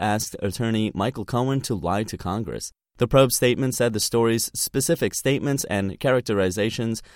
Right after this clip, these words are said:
of its evidence were inaccurate. While the disputation didn't say what points were wrong, Trump seized on the development, calling it a very sad day for journalism, and a pro-Trump media critic asserted that media errors are always anti-Trump.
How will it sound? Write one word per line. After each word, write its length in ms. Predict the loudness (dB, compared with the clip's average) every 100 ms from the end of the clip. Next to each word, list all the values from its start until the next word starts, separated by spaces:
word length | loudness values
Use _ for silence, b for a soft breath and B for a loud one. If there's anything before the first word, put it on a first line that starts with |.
| B
of 140 | -4 0
its 160 | 0 0
evidence 440 | 0 0 0 0
were 280 | 0 0 0 -2
inaccurate. 720 | -2 0 -2 -2 -4 -6 -10 _ _
While 160 | 2 2
the 80 | 2
disputation 680 | 0 -2 -2 0 0 0
didn't 300 | 0 0 0
say 260 | -2 0 2
what 300 | 2 0 -2
points 340 | -6 -4 -4
were 140 | -4 -2
wrong, 340 | 0 2 0 B B
Trump 260 | -2 0 0
seized 340 | 0 0 0
on 160 | 0 0
the 80 | -2
development, 540 | -2 -2 -2 -2 -2
calling 320 | 0 0 0
it 160 | 0 -2 -2
a 120 | -4
very 360 | 0 2 2 0
sad 400 | 0 0 0 0
day 220 | -2 0
for 160 | -4
journalism, 640 | -4 -2 0 -2 -2 -4 -8 b b
and 160 | 0 0
a 40 |
pro-Trump 540 | 2 2 2 2 -2 0
media 340 | 0 0 0
critic 360 | 0 -2 -2 -4
asserted 460 | -2 0 0 0
that 180 | 0 0
media 440 | 0 0 2 2 2
errors 420 | 2 2 0 0
are 260 | 2 4 4
always 420 | 4 4 2 0
anti-Trump. 760 | -2 -2 -2 -6 -6 -8 -8